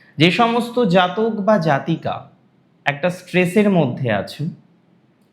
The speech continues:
যে সমস্ত জাতক বা জাতিকা কম বেশি একটা দুশ্চিন্তার মধ্যে আছেন, দুর্ভাবনার মধ্যে আছেন,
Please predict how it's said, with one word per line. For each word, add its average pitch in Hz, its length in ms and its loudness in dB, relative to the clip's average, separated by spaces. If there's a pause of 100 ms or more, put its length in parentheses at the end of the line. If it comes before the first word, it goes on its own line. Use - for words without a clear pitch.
যে 139 140 0
সমস্ত 180 460 0
জাতক 160 480 0
বা 151 120 -2
জাতিকা 120 760 -4 (260)
কম 160 260 2
বেশি 185 280 0
একটা 180 280 2
দুশ্চিন্তার 180 720 0
মধ্যে 123 360 0
আছেন, 123 400 -2 (400)
দুর্ভাবনার 170 840 4
মধ্যে 127 360 0
আছেন, 143 400 -2